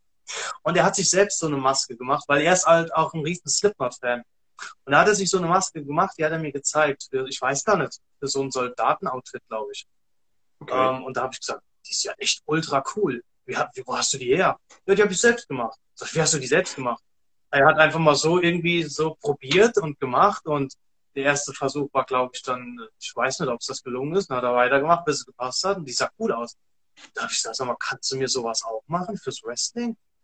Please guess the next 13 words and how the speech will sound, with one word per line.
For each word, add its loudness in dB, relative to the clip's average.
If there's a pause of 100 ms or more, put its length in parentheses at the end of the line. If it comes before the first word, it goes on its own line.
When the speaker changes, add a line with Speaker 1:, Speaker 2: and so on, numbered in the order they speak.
(160)
Speaker 1:
„Ja, 0
kein -12
Thema.“ -8 (320)
Dann -20
haben -10
wir, -8
wie -10
gesagt, -6
haben -12
wir -8
von -14
meinem -8
Gesicht, -6